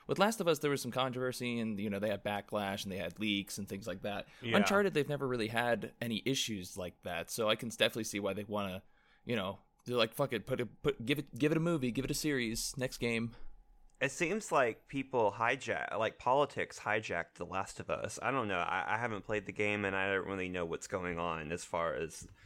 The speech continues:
Speaker 2: the plot and characters, but it seems like people who attacked The Last of Us had some sort of political agenda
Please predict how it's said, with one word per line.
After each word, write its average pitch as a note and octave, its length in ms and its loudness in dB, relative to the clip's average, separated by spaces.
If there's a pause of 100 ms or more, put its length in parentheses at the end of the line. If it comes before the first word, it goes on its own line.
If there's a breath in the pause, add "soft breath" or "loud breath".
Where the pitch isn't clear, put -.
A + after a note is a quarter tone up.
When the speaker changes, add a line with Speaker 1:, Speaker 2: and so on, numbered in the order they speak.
(840 loud breath)
Speaker 2:
the F#2 100 -8
plot G2+ 360 0
and E2+ 120 -8
characters, F#2 600 0
but G2+ 120 2
it G#2 100 -2
seems A#2 360 -2
like G#2 180 2
people G#2+ 280 -6
who G#2 120 0
attacked F#2+ 440 -4
The E2+ 60 -8
Last F#2 260 -8
of F2 80 -8
Us F2 140 -6
had E2+ 140 -4
some F#2 220 -12
sort E2 180 -6
of - 80 -14
political F2+ 440 -2
agenda E2 500 -4